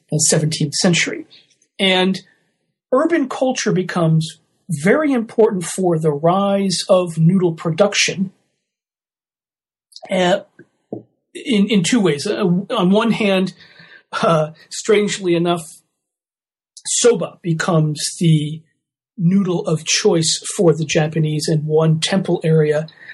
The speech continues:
uh, one monk in particular is so popular at making it that his, uh, his leadership bans him from further production of soba because it's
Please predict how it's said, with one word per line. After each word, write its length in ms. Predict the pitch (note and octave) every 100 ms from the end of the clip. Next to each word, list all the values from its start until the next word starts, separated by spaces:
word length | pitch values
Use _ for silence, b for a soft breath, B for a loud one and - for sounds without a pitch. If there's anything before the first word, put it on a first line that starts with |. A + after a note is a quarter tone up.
| B B
uh, 140 | D#3 D#3
one 340 | E3 F3 E3
monk 300 | D#3+ F#3+ E3+
in 80 | D#3
particular 560 | D#3+ - G3+ F#3 D3+ C#3
is 100 | -
so 180 | E3+ D#3+
popular 540 | - F3 D#3+ D3+ C#3+
at 60 | D#3
making 360 | E3 G3+ E3+
it 180 | C#3 C#3 - B B B -
that 260 | D3+ - -
his, 280 | E3 D#3+ D#3+ - D#3+
uh, 320 | D3 D3 E3
his 200 | D3 E3
leadership 540 | E3 E3+ D#3+ E3 D#3 -
bans 360 | D#3+ E3+ E3+ -
him 340 | D#3+ D#3 D#3+ - -
from 400 | D#3 C#3+ D3 D#3 B -
further 220 | F#3 E3 D#3+
production 500 | E3 D#3+ D#3+ - D#3
of 60 |
soba 360 | - E3+ D#3 C#3+
because 340 | E3 D#3+ C#3+
it's 320 | D3+ - -